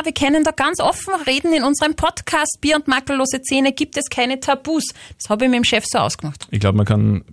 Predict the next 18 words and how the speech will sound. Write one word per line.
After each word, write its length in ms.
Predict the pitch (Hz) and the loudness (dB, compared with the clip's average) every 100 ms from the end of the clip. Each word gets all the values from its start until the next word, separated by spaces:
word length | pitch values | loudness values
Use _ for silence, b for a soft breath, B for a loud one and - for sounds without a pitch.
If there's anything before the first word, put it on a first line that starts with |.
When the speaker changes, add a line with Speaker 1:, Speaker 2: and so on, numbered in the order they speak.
| - | -4
Speaker 2:
über 200 | 117 113 | 0 2
Tinder 520 | 123 135 131 127 113 | 2 4 4 2 0
die 160 | - 117 | -2 0
große 300 | 107 110 107 | 2 2 2
Liebe 220 | 107 135 | 2 2
treffen, 340 | 151 113 - 170 | 2 0 0 -2
so 180 | 120 | 0
wie 220 | 104 104 98 b b b b b b - | 2 2 0 b b b b b b 0
deine 180 | 98 | 2
Freundin 360 | 92 73 95 143 | 2 2 0 2
das 120 | 165 | 2
Speaker 1:
Mhm. 40 | 208 | 2
Speaker 2:
getan 260 | - 127 | 2 2
hat. 80 | 151 | 2
Man 120 | 117 | 0
kann 200 | 113 110 | 0 0
über 200 | 117 110 | 0 -2
Tinder, 380 | - 131 135 139 | 0 2 4 2